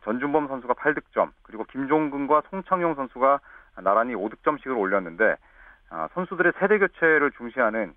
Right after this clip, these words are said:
이 유재학 감독의 적극적인 선수 육성 정책이 이 올 시즌에 빛을 보고 있습니다. 아, 더구나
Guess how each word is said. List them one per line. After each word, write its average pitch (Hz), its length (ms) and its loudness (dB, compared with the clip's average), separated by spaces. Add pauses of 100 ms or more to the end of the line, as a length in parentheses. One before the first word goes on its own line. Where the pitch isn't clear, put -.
(100)
이 95 160 -18
유재학 139 220 0
감독의 123 320 -4
적극적인 98 760 -6
선수 131 340 -12
육성 123 320 -6
정책이 113 480 -6 (400)
이 98 40 -10
올 113 180 -2
시즌에 131 200 -6
빛을 143 320 -6
보고 117 180 -2
있습니다. 85 440 -2 (420)
아, 92 60 -12
더구나 131 600 2